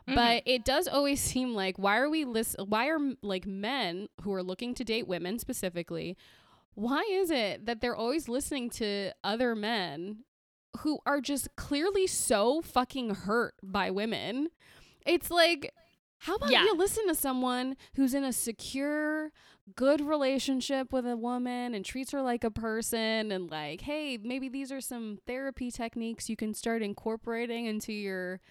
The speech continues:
Speaker 2: into your dating life so that you can find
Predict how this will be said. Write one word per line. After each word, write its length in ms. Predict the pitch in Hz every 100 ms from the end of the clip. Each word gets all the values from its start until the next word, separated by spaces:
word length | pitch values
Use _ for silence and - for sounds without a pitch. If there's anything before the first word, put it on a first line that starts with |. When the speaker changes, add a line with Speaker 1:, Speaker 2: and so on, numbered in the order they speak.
| - - - -
Speaker 2:
into 220 | 226 233
your 140 | 208
dating 460 | 180 208 214 240 240
life 220 | 240 240
so 120 | - 202
that 80 | 165
you 120 | 196
can 240 | 196 185
find 520 | 180 - 185 202 214